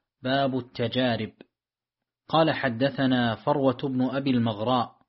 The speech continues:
قال: حدثنا علي بن مسهر عن هشام بن عروة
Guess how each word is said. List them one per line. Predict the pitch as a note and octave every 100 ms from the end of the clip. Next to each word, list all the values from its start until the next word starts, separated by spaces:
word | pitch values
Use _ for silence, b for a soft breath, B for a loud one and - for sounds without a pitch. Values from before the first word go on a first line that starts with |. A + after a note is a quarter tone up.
| _ _ _ _
قال: | - D#3 C#3
حدثنا | - B2 A#2 C#3 C3+ B2+ A#2+ A2+
علي | G#2 A#2 C#3+ C3
بن | A#2+ A2 A2
مسهر | C3+ - A2+ G2+ - _ _ _ _ _ _
عن | A#2+ C#3+
هشام | B2+ A#2+ D3 C#3+ C#3
بن | A#2 A#2
عروة | G#2+ D3 A#2 G2